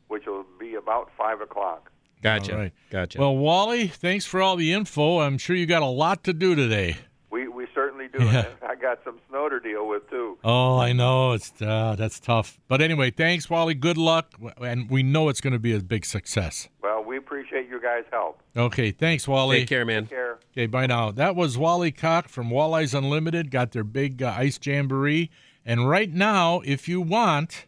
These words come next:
Speaker 3: we can play the Hornswoggle. So you would have to call right now at seven nine nine twelve fifty.
Speaker 2: Name was Walt Cook.
Speaker 3: Cook?
Speaker 2: Yeah.
Speaker 3: What did I say?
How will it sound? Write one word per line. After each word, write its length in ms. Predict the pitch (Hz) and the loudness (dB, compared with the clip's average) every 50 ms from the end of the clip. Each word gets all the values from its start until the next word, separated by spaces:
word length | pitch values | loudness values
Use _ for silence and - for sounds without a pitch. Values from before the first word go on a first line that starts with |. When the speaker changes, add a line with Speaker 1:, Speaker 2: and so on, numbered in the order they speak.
| _ _ _ _ _ _ _ _ _ _ | _ _ _ _ _ _ _ _ _ _
Speaker 3:
we 120 | - 160 214 | -2 -2 0
can 160 | - - 165 | 0 0 -2
play 200 | - 180 180 170 | 0 2 2 2
the 80 | 165 170 | 4 4
Hornswoggle. 800 | 143 165 220 277 285 - - 214 190 170 151 127 127 117 113 110 - _ _ _ _ _ _ _ _ _ _ _ _ _ _ _ - - | 4 2 2 2 0 0 2 4 4 4 4 2 0 -2 -4 -6 -12 _ _ _ _ _ _ _ _ _ _ _ _ _ _ _ -6 0
So 120 | - 143 | 2 4
you 160 | 143 143 156 196 | 4 4 4 4
would 100 | 208 175 | 4 4
have 160 | 180 180 165 | 4 2 2
to 100 | - 151 | 0 -4
call 360 | 120 - - 175 175 151 135 | -4 0 2 4 4 4 4
right 240 | 120 131 160 202 185 | 2 2 0 0 2
now 300 | 170 180 165 147 135 120 | 2 2 4 4 4 2
at 100 | 113 104 | 0 -2
seven 340 | - - 170 170 160 170 165 | -2 -2 0 0 2 2 2
nine 240 | 165 165 160 160 151 | 2 2 2 2 2
nine 220 | 151 151 147 147 | 2 2 2 0
twelve 320 | 139 - - 143 131 113 - | 0 0 0 0 0 0 0
fifty. 460 | - 131 120 - - - 87 78 - - | -2 -2 -2 -4 -6 -8 -10 -8 -4 0
Speaker 2:
Name 180 | 117 120 123 117 | 2 2 2 2
was 160 | 110 101 82 - _ | 0 -2 -4 -6 _
Walt 320 | 110 110 113 113 - - - - | -2 -2 -2 -2 -4 -8 -10 -4
Cook. 340 | - 143 117 - - - - _ _ _ _ _ _ _ _ _ _ | -2 -2 -2 -2 -6 -18 -20 _ _ _ _ _ _ _ _ _ _
Speaker 3:
Cook? 420 | - - 190 240 - - - - - _ _ _ _ | -2 0 0 0 -2 -6 -20 -20 -20 _ _ _ _
Speaker 2:
Yeah. 120 | 101 95 | -2 0
Speaker 3:
What 60 | 143 | 0
did 140 | 156 165 147 | 2 2 2
I 160 | 156 151 147 | 2 2 0
say? 380 | 127 - - - 95 85 73 - | 0 -2 -4 -6 -4 -6 -6 -10